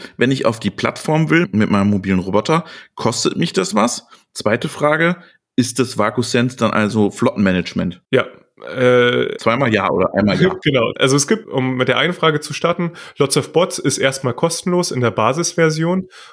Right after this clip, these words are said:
Speaker 2: und das heißt, ich kann auf jeden Fall, wenn ich ein Hersteller bin, wenn ich ein Integrator bin, mich dort sichtbar machen und das kostet gar nichts. Natürlich bieten wir Premium-Pakete an, sodass man mehr Sichtbarkeit, mehr Leads, mehr Kunden gewinnt. Aber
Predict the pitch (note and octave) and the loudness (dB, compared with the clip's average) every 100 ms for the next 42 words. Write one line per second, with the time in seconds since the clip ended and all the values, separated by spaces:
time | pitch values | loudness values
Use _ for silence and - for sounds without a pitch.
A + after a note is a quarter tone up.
0 | - B2+ B2 A2+ - A#2+ C#3 C3+ - - | -2 0 2 0 0 2 2 0 -4 -4
1 | - - B2+ C3 A#2 A#2+ B2+ C#3 C#3+ C3 | -4 -2 -2 0 0 2 0 2 2 2
2 | A#2+ A2+ A#2 A2 G#2+ B2+ - C#3+ C#3 B2+ | 2 0 0 -2 0 -2 0 2 2 4
3 | C3 C3+ C3 - A2+ G#2+ A2 G#2+ C3 D3 | 2 0 -4 -4 -2 0 -2 0 0 0
4 | B2 C3 A#2+ B2+ B2 B2 - - A#2+ - | 0 0 0 2 0 -6 -20 -2 -2 0
5 | A#2 A2 - D3+ - D3 C#3 C3 C#3 A2+ | -2 -2 0 0 2 0 2 0 0 0
6 | A2 - A#2 A#2+ - G#2 G#2 G#2 - - | -2 -2 -4 -4 -2 -2 -2 -6 -10 -14
7 | - - - _ C3+ D3+ E3 D#3+ - C#3 | -14 -20 -20 _ 0 2 2 0 -4 -4
8 | C#3+ B2 B2 B2 B2 B2+ C3+ F3 E3 E3 | -2 0 2 4 2 2 2 0 0 -2
9 | E3 D#3+ D#3 D3 D3+ - _ B2 A#2+ A#2 | 0 0 0 0 -2 -6 _ 0 2 2
10 | B2 A#2 A#2+ G#2+ C3+ C#3 D3 - C3 B2+ | 0 2 2 2 -2 0 -2 0 -2 -2
11 | A2+ A2+ A2 C3+ C#3 - - A2 - B2+ | 0 0 0 -4 -6 -10 -6 -6 -4 -6
12 | A#2+ A#2 G#2+ G2 G2+ G#2 - _ - - | -6 -6 -8 -6 -8 -8 -16 _ -20 -10
13 | - C3 D#3 D#3 | -4 2 2 2